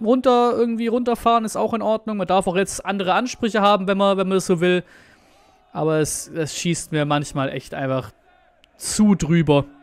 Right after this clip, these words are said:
Oder zu unnötig negativ. Junge, Woltemade. Woltemade spielt ja so ein, spielt ja so ein Bewerbungsvideo. Woltemade spielt hier so ein dermaßenes Bewerbungsvideo runter. Das ist ja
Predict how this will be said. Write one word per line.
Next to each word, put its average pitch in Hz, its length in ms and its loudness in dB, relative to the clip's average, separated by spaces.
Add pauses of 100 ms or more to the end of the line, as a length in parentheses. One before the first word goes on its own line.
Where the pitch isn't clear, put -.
(320)
Oder 151 120 4
zu 196 400 0
unnötig 196 920 2
negativ. 147 720 0
Junge, 127 260 -8
Woltemade. 139 800 2 (680)
Woltemade 175 1000 6
spielt 196 440 0
ja 185 160 6
so 185 360 4
ein, 175 340 2 (380)
spielt 190 220 2
ja 175 100 8
so - 180 4
ein 196 220 4
Bewerbungsvideo. 156 1120 4 (1900)
Woltemade 180 720 4
spielt 185 300 -4
hier 175 200 4
so 220 600 2 (140)
ein 180 380 4
dermaßenes 160 640 0
Bewerbungsvideo 147 680 -2
runter. 139 480 -4
Das 143 140 -6
ist - 40 -12
ja 147 80 -4